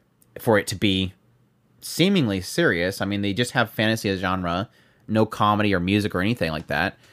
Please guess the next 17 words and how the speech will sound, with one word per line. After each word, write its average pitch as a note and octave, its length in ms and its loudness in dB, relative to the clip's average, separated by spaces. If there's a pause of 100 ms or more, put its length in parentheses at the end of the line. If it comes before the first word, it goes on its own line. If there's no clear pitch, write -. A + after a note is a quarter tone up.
(400)
And E3 120 2
so D#3 400 0 (260)
my D3+ 240 2 (160)
point G3+ 340 2
is, G#2 380 4
is G2 120 -8
that G#2 300 2 (340)
with C3+ 500 -2
my A#2+ 580 2
misgivings C3 840 2
of G2 460 0
their G2 300 2 (380)
character C#3+ 500 -2
writing, G2 520 2
character A#2+ 320 0
interactions, G2 920 -2
dialogue, F#2 880 2